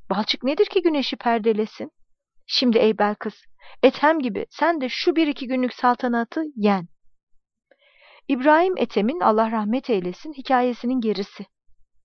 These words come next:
Gel İbrahim Ethem'in ahvalini, saltanatı terk etmesine neyin sebep olduğunu söyle. Bir gece tahtında otururken o, ansızın aceleyle giden ayak sesleri duydu. "Sarayın damında bir gürültüdür kopuyordu.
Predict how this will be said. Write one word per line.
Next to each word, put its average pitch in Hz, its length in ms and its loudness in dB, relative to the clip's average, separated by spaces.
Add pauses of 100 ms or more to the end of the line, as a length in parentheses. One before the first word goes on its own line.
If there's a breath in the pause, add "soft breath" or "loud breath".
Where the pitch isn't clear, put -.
(440 soft breath)
Gel 349 280 6
İbrahim 277 540 0
Ethem'in 220 420 -4
ahvalini, 214 760 0
saltanatı 269 540 0
terk 320 280 -2
etmesine 254 500 -4
neyin 262 200 0
sebep 285 340 -4
olduğunu 233 380 0
söyle. 185 320 -8 (880 loud breath)
Bir 285 120 4
gece 262 240 0
tahtında 254 500 0
otururken 226 640 -4
o, 311 180 -4 (240 soft breath)
ansızın 285 540 0
aceleyle 349 440 0
giden 311 200 -2
ayak 269 240 -4
sesleri 190 440 -8
duydu. 185 240 -10 (1000)
"Sarayın 269 440 0
damında 233 320 0
bir 247 100 -2
gürültüdür 254 460 -6
kopuyordu. 208 680 -6